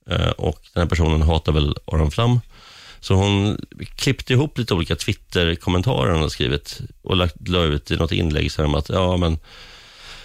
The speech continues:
jag tror han svarade på någonting i en debatt. Det handlade ju liksom om, om, om just, just om drev i sig. Det var det som var så ironiskt i det hela. Det handlade om att,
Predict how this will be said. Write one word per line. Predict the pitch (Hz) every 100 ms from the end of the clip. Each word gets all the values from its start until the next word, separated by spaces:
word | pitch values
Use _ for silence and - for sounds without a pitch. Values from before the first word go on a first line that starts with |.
| - _ _ _ _ _ -
jag | 101
tror | 113
han | 95
svarade | - 117 95 92 113 113
på | 123
någonting | 104 95 90
i |
en | 85
debatt. | 87 92 -
Det | 113 107 117
handlade | 117 117 95 101
ju | 95
liksom | 90 90
om, | 98 104
om, | 95 -
om | 107 117
just, | 139 - - 135
just | 156 - -
om | 104
drev | 95 98 92
i |
sig. | - 113
Det | 87
var |
det | 101
som | 113
var | 104
så | 101
ironiskt | 92 113 135 98 -
i |
det | 80
hela. | 73 78 -
Det | - 95
handlade | 110 101 113
om | 117
att, | 104